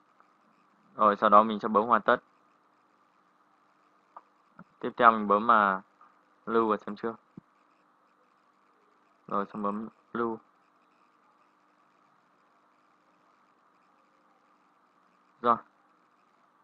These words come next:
Đây các bạn có thể thấy xuất hiện, à, rất nhiều các banner quảng cáo chúng ta. Thì đây được gọi là một banner quảng cáo của các bạn.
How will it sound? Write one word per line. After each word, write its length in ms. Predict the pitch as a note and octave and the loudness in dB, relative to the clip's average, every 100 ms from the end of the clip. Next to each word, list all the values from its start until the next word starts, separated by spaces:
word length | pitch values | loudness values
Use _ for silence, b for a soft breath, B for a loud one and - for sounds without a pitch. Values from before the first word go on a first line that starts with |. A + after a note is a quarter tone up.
| _ _ | _ _
Đây 200 | - G#2+ G#2+ | -6 -4 -4
các 120 | G#2+ A2 | -4 -2
bạn 200 | A2+ - | -2 -2
có 60 | G#2+ | -6
thể 120 | G2 | -6
thấy 220 | F#2+ G2 | -6 -8
xuất 180 | G#2 C3 | -6 -6
hiện, 220 | C3 A#2 - | -6 -6 -6
à, 120 | G2 | -6
rất 240 | G#2 B2+ | -4 -4
nhiều 460 | A#2 G#2+ G2+ G2 F#2+ - _ _ _ _ - | -2 2 4 2 -2 -8 _ _ _ _ -14
các 120 | G#2 | -4
banner 360 | A2 A2 G#2+ G#2+ G#2 | 0 0 2 -2 -2
quảng 120 | - G#2 | -6 -4
cáo 240 | G2 G2 | 0 0
chúng 140 | G#2+ | 0
ta. 180 | G#2+ A2+ - _ _ _ _ _ _ - | 2 2 0 _ _ _ _ _ _ -10
Thì 100 | A#2+ | 4
đây 220 | B2 B2 | 6 6
được 140 | A2+ A2 | 6 4
gọi 160 | F2 | 4
là 80 | G#2 | 2
một 80 | G2+ | 4
banner 280 | G#2+ A2+ A#2 | 6 6 2
quảng 140 | A2 - | -2 2
cáo 220 | G2+ G#2+ | 6 6
của 80 | A2+ | 4
các 60 | |
bạn. 200 | G#2 A2 | 2 2